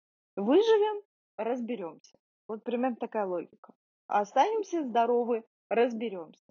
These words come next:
И это действительно так. Даже в спокойное время, а, если у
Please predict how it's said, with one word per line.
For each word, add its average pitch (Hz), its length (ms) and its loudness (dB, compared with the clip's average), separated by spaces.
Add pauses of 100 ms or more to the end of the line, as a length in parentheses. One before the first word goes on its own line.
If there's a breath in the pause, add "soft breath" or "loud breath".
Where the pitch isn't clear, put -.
(260)
И - 60 -4
это 269 200 -2
действительно 233 680 -10
так. 175 340 0
Даже 208 460 0 (240)
в - 60 -20
спокойное 208 580 -2
время, 240 540 -2 (380)
а, 190 260 0
если 208 680 -2
у 208 260 -4